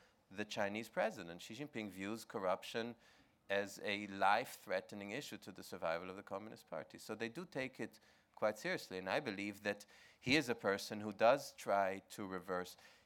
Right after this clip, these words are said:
You can argue whether he's settling scores or getting rid of people who were appointed by Jiang Zemin or Hu Jintao before him, but he is deeply convinced, and I'm deeply <laughs> convinced of his conviction, that he views corruption as probably the biggest possible threat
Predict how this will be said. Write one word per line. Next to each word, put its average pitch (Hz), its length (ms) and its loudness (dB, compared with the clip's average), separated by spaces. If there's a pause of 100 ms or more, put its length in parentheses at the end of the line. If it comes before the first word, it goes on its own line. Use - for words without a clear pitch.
You 110 100 -4
can 120 140 2
argue 135 340 8
whether 113 200 4
he's 113 160 -4
settling 131 360 0
scores 120 400 0
or 110 40 -4
getting 117 340 0
rid 110 200 2
of 110 140 0
people 113 260 -2
who 110 80 -2
were 104 80 6
appointed 107 460 0
by 98 160 6
Jiang 101 340 0
Zemin 107 280 -2
or 107 140 -2
Hu - 0 -
Jintao 104 440 6 (140)
before 120 340 2
him, 143 160 -2 (800)
but 127 240 12
he 156 260 6
is 123 240 0 (160)
deeply 135 380 2
convinced, 101 560 -4
and 98 80 4
I'm 120 200 6 (140)
deeply 104 280 -2
<laughs> - 120 -4
convinced 113 380 -2
of 104 80 0
his 139 160 2
conviction, 110 580 -2 (480)
that 107 200 -2
he 135 120 0
views 117 320 -2
corruption 104 800 0
as 92 480 -2 (100)
probably 110 380 0
the 95 120 -8
biggest 107 500 -4 (120)
possible 107 480 0
threat 120 500 -2